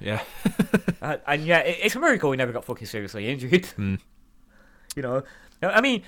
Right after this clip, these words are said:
Speaker 2: there were, there were reports a few years ago that fucking Matt Hardy's, I don't know, fucking his tailbone were popping out the back of his fucking skull or some shit for doing the bloody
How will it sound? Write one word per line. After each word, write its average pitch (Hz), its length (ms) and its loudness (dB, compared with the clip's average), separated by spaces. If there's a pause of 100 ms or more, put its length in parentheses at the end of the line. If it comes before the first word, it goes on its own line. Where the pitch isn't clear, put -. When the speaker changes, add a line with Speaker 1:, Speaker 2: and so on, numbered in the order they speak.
Speaker 2:
there 202 120 0
were, 269 180 4
there 214 80 0
were 214 80 4
reports 185 320 2
a 165 60 -8
few 175 140 -6
years 170 260 -4
ago 127 260 2
that 147 120 -2
fucking 147 260 -8
Matt 143 160 -2
Hardy's, 139 540 -2
I 131 100 -2
don't 117 140 -6
know, 123 140 0
fucking 143 300 -8
his 131 140 -10
tailbone 143 440 0
were 120 80 -4
popping 135 260 -4
out 143 80 -6
the - 40 -12
back 135 220 0
of 120 60 -12
his 123 100 -10
fucking - 240 -12
skull 185 220 -2
or 220 100 0
some 139 160 -4
shit 120 220 -8
for 131 60 -8
doing 123 200 -4
the 123 60 -4
bloody 123 360 -2